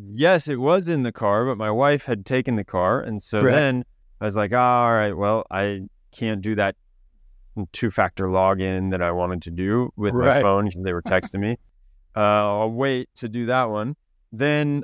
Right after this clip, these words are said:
Speaker 1: I get back to the house and I realize that the doors had been shut from the storm.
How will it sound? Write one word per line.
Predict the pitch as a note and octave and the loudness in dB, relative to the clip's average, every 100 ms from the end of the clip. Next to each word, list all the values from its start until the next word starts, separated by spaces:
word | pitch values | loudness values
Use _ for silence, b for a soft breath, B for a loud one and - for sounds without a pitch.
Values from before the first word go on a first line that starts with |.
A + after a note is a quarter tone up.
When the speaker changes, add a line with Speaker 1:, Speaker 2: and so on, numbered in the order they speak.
| - | -4
Speaker 1:
I | C3 | -4
get | C#3 A#2+ | -2 -2
back | C#3 C#3 | -4 -4
to | - B2+ | -8 -4
the | A2+ | 0
house | D3 F#3+ C#3 C#3+ - - _ _ _ _ C3+ | 2 2 0 -2 -12 -18 _ _ _ _ -4
and | C3+ C3+ C#3 B2+ C3+ _ _ _ _ _ _ - | -2 0 -2 -2 -4 _ _ _ _ _ _ -10
I | C3+ D3+ D3+ C#3+ C#3+ C#3+ C#3+ C#3 C#3+ | -2 0 0 0 0 0 -2 -2 -4
realize | C#3 F3 F3+ D3+ D3 | -2 0 4 4 2
that | C3 B2+ | -2 -4
the | C3+ | -2
doors | A2+ D3+ F3+ D#3+ | 2 4 4 2
had | B2+ | -2
been | A#2 G#2+ | -2 -4
shut | - A2 - - | -2 -2 -2 -4
from | D3+ | -4
the | C#3 | -4
storm. | - - G#3 C#3+ C#3 | -6 -2 0 0 -2